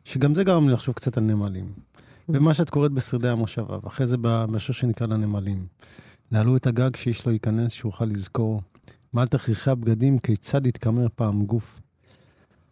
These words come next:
Speaker 1: ואחר ירפא מהנפש לנשוק לילדה, לנמלים." אה, הרבה נמלים יש בספר.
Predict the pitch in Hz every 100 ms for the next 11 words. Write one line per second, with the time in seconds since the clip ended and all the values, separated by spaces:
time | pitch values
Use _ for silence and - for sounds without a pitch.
0 | _ 117 120 165 151 131 165 156 147 131
1 | 139 - 113 - 113 107 143 - 127 113
2 | 104 104 90 _ _ _ _ _ _ 107
3 | 107 104 101 95 90 85 - _ _ _
4 | _ _ _ _ _ _ _ - 170 131
5 | 113 110 156 254 247 214 151 127 117 104
6 | 117 107